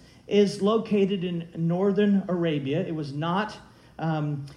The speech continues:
it was, it was where, uh, Moses went. Remember Midian? Um, it was kind of adjacent to the mountains, and, and, uh,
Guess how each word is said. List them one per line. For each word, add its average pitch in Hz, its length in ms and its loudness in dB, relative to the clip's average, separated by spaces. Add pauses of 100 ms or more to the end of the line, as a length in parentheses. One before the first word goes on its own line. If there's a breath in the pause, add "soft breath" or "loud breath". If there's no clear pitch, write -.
it 156 180 -4
was, 151 300 -8
it 165 100 -4
was 156 220 -6
where, 190 420 -2
uh, 151 260 -4
Moses 170 580 -2
went. 127 280 -6
Remember 165 260 -6
Midian? 208 680 2 (260 loud breath)
Um, 151 260 -6
it 180 100 -6
was 165 180 -4
kind 214 220 -2
of 180 60 0
adjacent 180 500 -2
to 185 80 -4
the 143 100 -4
mountains, 240 640 0
and, 170 360 -4
and, 151 280 -4
uh, 143 200 0